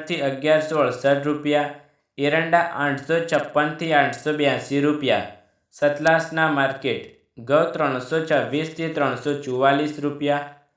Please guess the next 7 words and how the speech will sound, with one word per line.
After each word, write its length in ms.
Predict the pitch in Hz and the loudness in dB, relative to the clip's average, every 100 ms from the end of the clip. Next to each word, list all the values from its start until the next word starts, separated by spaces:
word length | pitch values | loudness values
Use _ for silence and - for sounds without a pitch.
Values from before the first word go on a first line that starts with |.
| _ 131 | _ 0
બાજરી 500 | 139 139 139 156 175 | 4 4 2 -4 -2
બસો 380 | 143 131 - 160 | 0 0 0 -2
બેતાલીસ 640 | 151 131 123 139 151 156 - | 0 0 4 2 2 -2 -6
થી 180 | 156 | -6
બસો 340 | 143 120 - 143 | -4 -4 -4 -4
બ્યાસી 480 | 139 120 107 139 139 | -2 -2 -4 -2 0
રૂપિયા, 460 | 147 143 135 139 | -2 0 0 0